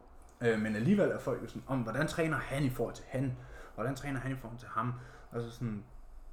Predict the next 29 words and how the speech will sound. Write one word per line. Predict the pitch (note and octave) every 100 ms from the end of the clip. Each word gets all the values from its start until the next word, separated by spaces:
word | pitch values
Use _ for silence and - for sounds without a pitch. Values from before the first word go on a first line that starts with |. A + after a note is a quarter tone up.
| - -
jeg | B2+
håber | C#3 D3 C#3
bare, | G#2+ G#2 G2+
at | - F2+ - -
når | G#2
vi | F#2 D#3+ F3+
måske | C#3 A#2+ A#2+
er |
nået | A2 G#2
lidt | G3+
længere | D3 B2+ B2+
med | A#2+
vores | - -
egen | A2 D#3
fysik | E3+ D3+ D3+ C#3+
og | C3
vores | G#2 G2+
egen | A2+
forretning | A#2+ G#2+ - A#2
og | G#2
vores | F#2 F#2
egen | F#2+ A#2
karriere, | - F#2 E2+ F2 F#2
hvis | - -
man | F#2+
kan | G2
sige | A2 G#2
det | G#2+
sådan, | G2+ F#2+